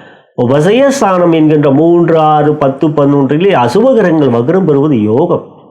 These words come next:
ஆகையால் சனி பதினொன்றிலே வக்ரம் பெறுவதனால் பாதிப்பு, லாபத்தில் இல்லை குறைவு, பெரிய அளவிலே பாதிப்புகள் என்றெல்லாம் சொல்லுவார்கள். ஆனால் அது உண்மை அல்ல.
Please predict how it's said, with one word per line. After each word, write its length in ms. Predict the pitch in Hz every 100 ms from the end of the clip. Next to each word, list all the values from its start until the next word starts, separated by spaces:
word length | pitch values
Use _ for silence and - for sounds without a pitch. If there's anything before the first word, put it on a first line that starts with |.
| - _ _ _
ஆகையால் 600 | 95 101 95 98 165 156 - - - -
சனி 280 | - 113 156
பதினொன்றிலே 500 | 190 156 175 196 196 160
வக்ரம் 380 | 160 175 180
பெறுவதனால் 560 | 165 165 165 160 165 156
பாதிப்பு, 540 | 127 143 147 135 - 147 147
லாபத்தில் 600 | 147 143 139 - 143 143
இல்லை 280 | 143 143 139
குறைவு, 480 | 139 135 143 139 147 147 - -
பெரிய 320 | 156 147 151
அளவிலே 280 | 143 139 139
பாதிப்புகள் 640 | 131 139 139 139 143 147
என்றெல்லாம் 480 | 147 147 151 156 185 185
சொல்லுவார்கள். 640 | 143 151 175 147 113 -
ஆனால் 340 | 120 131 147 123
அது 140 | 113
உண்மை 280 | 117 139 165
அல்ல. 240 | 104 117